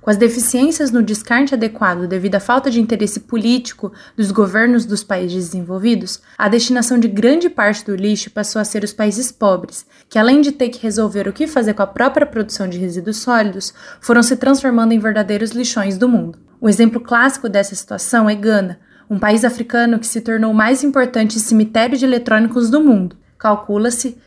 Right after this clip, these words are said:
que cerca de duzentas e quinze mil toneladas de aparelhos eletrônicos seminovos provenientes dos Estados Unidos e dos países da Europa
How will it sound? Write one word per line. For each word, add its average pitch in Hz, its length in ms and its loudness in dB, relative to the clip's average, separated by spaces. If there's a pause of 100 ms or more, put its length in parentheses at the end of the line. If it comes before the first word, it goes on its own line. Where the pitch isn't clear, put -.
que 254 80 -4
cerca 262 380 2
de 233 120 0
duzentas 254 560 0
e 277 80 2
quinze 233 300 0
mil 247 240 6
toneladas 240 560 2
de 208 80 -2
aparelhos 214 500 0
eletrônicos 240 680 0
seminovos 202 760 0
provenientes 196 640 -6
dos 190 200 -8
Estados 196 400 -4
Unidos 196 480 -2
e 185 80 -4
dos 180 180 -8
países 180 320 -8
da 196 80 0
Europa 208 480 2